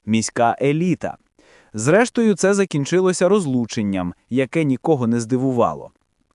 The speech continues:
Олена перейшла на нову роботу і перестала бачитися з Андрієм. Спочатку вона відчула полегшення, квартира стала просторішою, шанувальники вишайкувалися в чергу.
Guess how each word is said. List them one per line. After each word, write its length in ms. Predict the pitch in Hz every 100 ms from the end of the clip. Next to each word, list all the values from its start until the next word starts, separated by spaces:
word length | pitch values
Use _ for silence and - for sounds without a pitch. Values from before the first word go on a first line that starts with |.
| -
Олена 400 | 139 175 151 127
перейшла 420 | 131 127 - 127
на 120 | 123
нову 280 | 123 123 113
роботу 520 | 110 131 208 135 110 - _ -
і 120 | 214
перестала 560 | 196 160 - 175 170
бачитися 600 | 123 123 - 120 123 127
з 60 | 113
Андрієм. 540 | 117 107 92 73 69 - _ _ _
Спочатку 580 | - 123 156 147 -
вона 200 | 147 147
відчула 480 | 139 135 - 147 143
полегшення, 800 | 139 160 208 214 - 101 87 76 - _ _
квартира 480 | 196 262 320 285 143
стала 280 | 131 117
просторішою, 880 | 107 110 - 185 214 185 - 151 143 - _
шанувальники 840 | - 156 151 156 202 190 175 165
вишайкувалися 840 | 120 143 156 135 131 123 123 123
в 40 | 107
чергу. 520 | 123 98 90 87